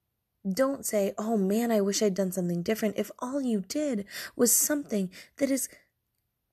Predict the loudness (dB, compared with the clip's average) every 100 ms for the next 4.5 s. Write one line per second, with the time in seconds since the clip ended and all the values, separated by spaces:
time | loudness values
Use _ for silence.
0 | -8 -4 0 4 6 6 4 2 -6 -14
1 | -16 -6 0 2 2 0 0 0 0 0
2 | -2 -2 0 0 0 -2 -4 -4 -4 -4
3 | 0 0 0 -2 -4 -4 -4 -2 0 -2
4 | -4 -8 -10 -14 _